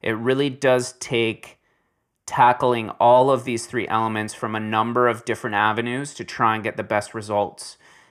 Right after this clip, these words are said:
And just because you've tried one thing, it doesn't mean that there aren't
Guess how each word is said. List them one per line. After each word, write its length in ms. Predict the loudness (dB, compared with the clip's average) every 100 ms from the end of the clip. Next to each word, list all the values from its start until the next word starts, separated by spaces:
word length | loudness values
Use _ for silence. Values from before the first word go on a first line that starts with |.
| -12
And 200 | -10 -2
just 260 | -2 -2
because 320 | -6 -2 -2 -2
you've 140 | -6
tried 380 | 0 4 6 4
one 360 | 2 0 0
thing, 380 | -6 -6 -6 -6
it 180 | -10 -4
doesn't 340 | -2 -2 -6
mean 460 | -8 -8 -6 -6 -2
that 260 | -4 -4 -2
there 180 | 4
aren't 200 | 6 6